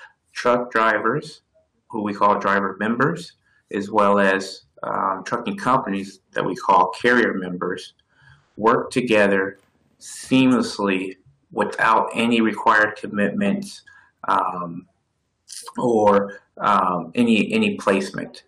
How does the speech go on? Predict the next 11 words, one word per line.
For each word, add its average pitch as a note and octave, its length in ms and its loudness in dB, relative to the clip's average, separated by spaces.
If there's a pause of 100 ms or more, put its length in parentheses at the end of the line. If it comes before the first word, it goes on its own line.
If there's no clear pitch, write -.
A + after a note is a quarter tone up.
And G#2+ 180 -2
so G2+ 420 2
our A#2 200 2
technology G2+ 920 2
handles, F#2+ 640 -6 (440)
um, F#2 680 -4 (320)
ninety-nine G#2+ 680 0
percent G2 560 -4 (120)
of F#2 320 -2 (240)
every, G#2+ 720 0 (420)
um, F#2 680 -2